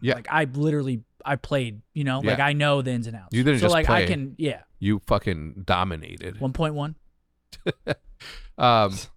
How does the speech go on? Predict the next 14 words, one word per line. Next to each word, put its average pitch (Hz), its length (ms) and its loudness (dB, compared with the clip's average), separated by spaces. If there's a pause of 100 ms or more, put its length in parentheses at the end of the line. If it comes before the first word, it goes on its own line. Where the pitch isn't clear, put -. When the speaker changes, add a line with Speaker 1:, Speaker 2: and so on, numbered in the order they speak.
Speaker 1:
anyway, 135 400 4
I, 127 120 4
I, 127 280 4
I - 20 6
highly 165 260 4
recommend 160 340 4
Speaker 2:
One 190 100 6
point 202 220 4
two 208 140 2
online. 170 380 2
I'm 143 60 -2
an 143 80 -2
onliner. 135 440 -2 (420)
Speaker 1:
<laughs> 110 80 -10